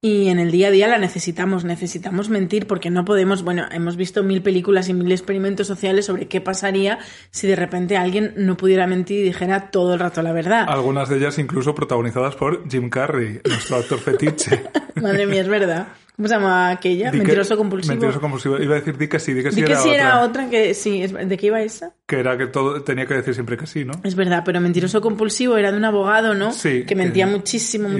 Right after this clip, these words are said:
Speaker 1: muchísimo.
Speaker 2: solo podía decir la verdad.
Speaker 1: Y, y fíjate, qué
Speaker 2: Claro.
Speaker 1: final
Speaker 2: Fíjate, yo
Speaker 1: dramático esa película, que por cierto, al final me encantaba porque se volvía puto loco
Speaker 2: Mm.
Speaker 1: y empezaba a hacer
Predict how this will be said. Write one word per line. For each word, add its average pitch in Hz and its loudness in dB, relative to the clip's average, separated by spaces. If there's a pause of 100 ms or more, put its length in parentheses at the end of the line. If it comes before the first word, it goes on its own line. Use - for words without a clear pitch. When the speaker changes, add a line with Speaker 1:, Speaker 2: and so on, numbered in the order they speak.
Speaker 1:
muchísimo. 127 2
Speaker 2:
solo 139 2
podía 123 2
decir 117 -4
la 117 -4
verdad. 117 -6
Speaker 1:
Y, 196 0
y 180 0
fíjate, 170 -2
qué 190 -2
Speaker 2:
Claro. 156 0
Speaker 1:
final 175 -8
Speaker 2:
Fíjate, 180 2
yo 185 8
Speaker 1:
dramático 196 2
esa 190 -2
película, 190 0
que 190 -2
por 170 -8
cierto, 185 -2
al 180 0
final 170 -4
me 175 0
encantaba 180 2
porque 175 -2
se 165 -2
volvía 165 2
puto 185 -2
loco 185 0 (300)
Speaker 2:
Mm. 135 -6
Speaker 1:
y 196 4
empezaba 175 0
a - 0
hacer 180 -2